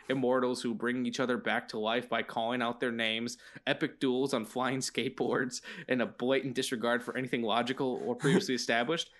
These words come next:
Speaker 1: Now you're starting to get close to the vision of Highlander two.
Speaker 2: Beautiful.
Speaker 1: So I'm watching that this weekend. <laughs>
Speaker 2: Yeah. <laughs> Um, oh, you know what?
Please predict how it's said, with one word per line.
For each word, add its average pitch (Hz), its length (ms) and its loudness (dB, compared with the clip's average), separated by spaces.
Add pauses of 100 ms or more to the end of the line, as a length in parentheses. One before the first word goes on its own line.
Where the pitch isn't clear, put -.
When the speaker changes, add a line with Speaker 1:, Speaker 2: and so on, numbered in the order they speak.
(140)
Speaker 1:
Now 135 220 4
you're 151 160 2
starting 123 260 0
to 120 60 -6
get - 120 -12
close - 320 -2
to - 40 -8
the 117 120 -2
vision 113 340 0
of 82 60 2
Highlander 107 400 2
two. 92 280 -10 (1700)
Speaker 2:
Beautiful. 123 400 4
Speaker 1:
So - 120 4
I'm 139 180 4
watching 135 300 4
that 107 160 0
this - 160 -6
weekend. - 280 -6 (280)
<laughs> - 0 -
Speaker 2:
Yeah. 208 640 10
<laughs> - 40 -18 (1300)
Um, 139 680 6 (1000)
oh, 190 480 12
you 160 180 8
know 151 120 6
what? 160 200 4